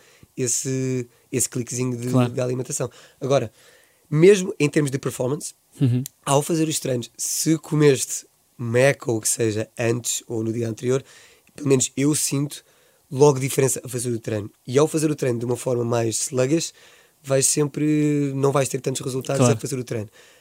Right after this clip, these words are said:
Speaker 1: Agora, eu sei que há pessoas sempre que pensam que podem comer tudo o que quiserem, et cetera, mas a verdade é que se te queres sentir mais saudável,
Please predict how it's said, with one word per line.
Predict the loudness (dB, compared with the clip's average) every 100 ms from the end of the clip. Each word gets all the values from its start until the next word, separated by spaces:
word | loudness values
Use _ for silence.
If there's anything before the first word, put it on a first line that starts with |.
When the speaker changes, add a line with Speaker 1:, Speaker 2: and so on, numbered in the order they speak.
| _ 4
Speaker 1:
Agora, | 4 4 0 _ _ _ _ _ _ _ -8
eu | -4
sei | -2
que | -4
há |
pessoas | -6 -6 -6
sempre | -6 -8 -10 -12
que | -4
pensam | -2 -2 -4 -8
que | -6 -2 -2 -4 _ _ _ _
podem | -8 -6 -6
comer | -4 -4
tudo | -6 -10
o |
que | -10 -8
quiserem, | -2 2 2 2 0 0
et | -2 -4
cetera, | -6 -6 -4 -8 -6
mas | -6 -4 -2 -2 -4 -10 -20 -16 -4
a |
verdade | 0 4 4
é | 0
que | 0 -2 -2 _ _
se | -8 -6
te |
queres | 2 4
sentir | 4 -2 -2
mais | -2
saudável, | -2 -2 -4 -4